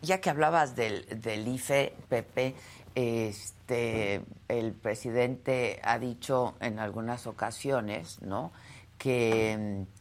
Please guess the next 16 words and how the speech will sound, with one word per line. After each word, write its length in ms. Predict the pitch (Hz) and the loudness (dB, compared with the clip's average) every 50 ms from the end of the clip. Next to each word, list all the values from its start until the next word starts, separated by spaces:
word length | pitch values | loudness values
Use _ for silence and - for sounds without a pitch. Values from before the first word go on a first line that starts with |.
| - - - - - - - | -20 -20 -20 -20 -20 -16 -4
pues, 240 | - 123 123 123 - | -2 -2 -2 -2 0
tú 140 | - 156 151 | 0 2 4
eres 360 | 151 160 170 170 160 - - - | 6 6 6 4 4 0 -2 0
el 180 | 139 131 113 | 0 0 -2
jefe 600 | - - - - 170 190 185 - 190 151 120 101 - - - - - | -2 -6 -2 2 2 2 2 4 2 2 2 0 -4 -12 -20 -12 -4
de 140 | 117 117 113 | -2 0 2
la 120 | 110 110 | 2 2
mafia 400 | 107 117 120 117 117 - 120 113 | 2 4 2 2 2 2 0 -2
electoral, 640 | 107 107 107 87 - - - 92 87 - - - - - - - - - - - - - - - | 0 0 -2 -4 -4 -8 -10 -8 -6 -6 -6 -6 -8 -12 -16 -20 -20 -20 -20 -20 -20 -16 -12 -8
¿no? 400 | 110 107 110 120 139 160 - - - | -6 -2 0 0 0 0 -2 -4 -2
Este, 1000 | 139 127 113 110 113 104 - - - - - 113 107 104 104 98 87 92 87 - - - - - - - | 0 0 0 0 -2 -4 -8 -12 -18 -8 -4 -4 -2 -2 -2 -4 -4 -4 -4 -6 -8 -14 -20 -18 -4 -2
que 80 | 123 | 0
Edmundo 360 | 117 - 131 131 127 120 110 | 0 0 0 -2 0 0 0
Jacobo 420 | - - 117 95 - - 113 101 95 | 0 0 -4 -4 -2 -2 -2 -2 -2
llegó 320 | 80 78 90 - 78 - | -4 -6 -6 -8 -8 -8
contigo, 920 | - - 92 - 131 - - 202 214 220 214 190 175 175 170 170 170 165 | -8 -8 -8 -8 -8 -6 -4 -2 0 0 2 4 4 4 4 4 2 0